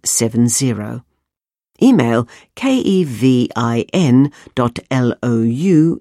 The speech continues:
E Y at melbourne dot vic dot gov dot A U.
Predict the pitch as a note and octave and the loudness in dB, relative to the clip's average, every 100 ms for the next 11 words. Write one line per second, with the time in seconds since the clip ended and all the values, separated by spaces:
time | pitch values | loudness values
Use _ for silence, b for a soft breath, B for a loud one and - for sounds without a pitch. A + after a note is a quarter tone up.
0 | - C3 A#2+ A#2+ E3 F#3+ C#3+ G#2 G2 - | -2 0 2 0 -2 -2 -4 -6 -12 -14
1 | _ _ _ C3 - - C3 A2+ A2 D3 | _ _ _ -8 -8 -2 0 0 0 -2
2 | G#3 b - A#2 - C3+ - - - G3+ | -4 b -6 -6 -4 -6 -6 -14 -10 -10
3 | - A#2+ A2 A2 - B2 - - C3+ B2 | -6 -6 -6 -8 -8 -8 -8 -8 -6 -4
4 | C3+ C3 - | -4 -6 -6